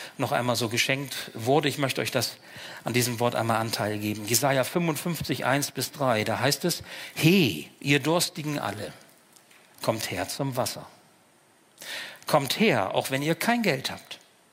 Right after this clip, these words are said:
Kauft und esst. Ja, kommt,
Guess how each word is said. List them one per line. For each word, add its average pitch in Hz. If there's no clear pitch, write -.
Kauft -
und 113
esst. -
Ja, 127
kommt, 131